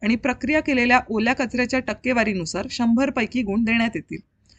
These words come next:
कंपोस्ट पीटमध्ये तयार केलेल्या खताचा खत नियंत्रण आदेश नियमानुसार अधिकृत प्रयोगशाळेकडूनच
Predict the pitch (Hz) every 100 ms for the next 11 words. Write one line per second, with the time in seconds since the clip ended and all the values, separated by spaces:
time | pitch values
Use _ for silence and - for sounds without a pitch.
0 | _ _ _ 262 269 311 330 - 294 247
1 | 254 262 - 233 240 240 254 254 262 262
2 | 240 226 220 180 - - 277 277 262 233
3 | 220 240 247 202 180 220 - 233 226 269
4 | 240 202 180 185 - _ 214 247 262 302
5 | 330 - 277 247 262 277 269 277 254 247
6 | 247 202